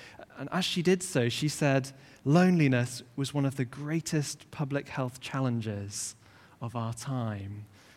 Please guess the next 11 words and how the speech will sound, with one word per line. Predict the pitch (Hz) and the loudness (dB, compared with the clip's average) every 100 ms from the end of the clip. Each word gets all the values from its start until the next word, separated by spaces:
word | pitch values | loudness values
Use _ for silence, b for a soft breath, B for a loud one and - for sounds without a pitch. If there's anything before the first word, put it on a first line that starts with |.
| B | B
And | 117 | -10
studies | - 160 151 131 | 0 4 6 4
have | 123 | 0
shown | - 135 123 123 120 123 - - _ _ _ - - | 2 4 4 4 0 -4 -10 -20 _ _ _ -20 -14
consistently | - 131 - 156 - 147 135 123 117 | -6 -4 -2 -4 -4 -6 -2 0 0
that | 117 117 | 0 -4
six | - - 165 - | -10 -10 -10 -10
percent, | - - 143 123 117 127 - - - B B B B B B | -12 -4 0 0 0 -4 -8 -14 -18 B B B B B B
um, | 120 120 | -8 -6
at | 131 | -2
least, | 135 143 117 117 - - | 2 2 2 -2 -6 -10